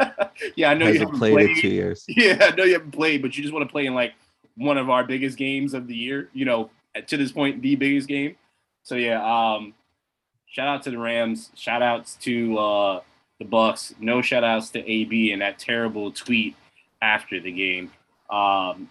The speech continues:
Speaker 1: first he tweets and talks about, you know, how much love he has for Tom Brady. And then at the end of the game, it's him skipping in the Jets end zone, but holding a sign that says,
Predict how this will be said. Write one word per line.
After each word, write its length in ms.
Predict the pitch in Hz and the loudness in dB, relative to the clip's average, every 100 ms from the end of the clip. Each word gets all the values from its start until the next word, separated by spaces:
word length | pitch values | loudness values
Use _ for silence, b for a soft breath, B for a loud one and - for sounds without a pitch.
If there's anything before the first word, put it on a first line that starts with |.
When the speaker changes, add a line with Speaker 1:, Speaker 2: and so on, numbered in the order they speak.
| _ - | _ -10
Speaker 1:
first 280 | - 131 123 | -2 -2 0
he 120 | 123 | -2
tweets 440 | 113 123 120 113 - | -2 -2 -2 -2 -8
and 200 | 104 92 | -12 -2
talks 340 | 117 113 113 | 0 2 0
about, 360 | 110 107 104 101 | -2 0 -2 -4
you 80 | |
know, 160 | 98 98 | -6 -4
how 100 | 104 | -4
much 220 | 107 101 | -6 -8
love 200 | 107 110 | -2 0
he 80 | 104 | 0
has 160 | 104 98 | -2 -2
for 100 | 98 | -6
Tom 280 | - 101 98 | -6 -6 -4
Brady. 300 | 104 98 92 | -2 -2 -2
And 80 | 95 | -4
then 80 | |
at 140 | 95 95 | -6 -6
the 120 | 98 | -10
end 120 | 104 | -10
of 40 | 95 | -8
the 80 | 98 | -6
game, 380 | 101 98 95 92 _ _ _ - | -4 -2 -4 -8 _ _ _ -16
it's 180 | 92 - | -10 -2
him 440 | 113 107 101 95 _ _ | 0 0 -4 -8 _ _
skipping 480 | - - 120 113 104 | -10 -4 -2 -2 -4
in 140 | 104 101 | -4 -6
the 60 | |
Jets 320 | 95 104 95 - | -4 -4 -4 -6
end 220 | 113 104 | -10 -8
zone, 420 | 95 101 98 95 92 | -4 -2 -2 -4 -6
but 140 | 101 | -8
holding 360 | 92 107 107 95 | -6 -6 -6 -8
a 60 | 92 | -8
sign 400 | - 101 98 98 | -4 0 0 -2
that 100 | 95 | -6
says, 460 | - 98 98 95 | -4 -2 -2 -6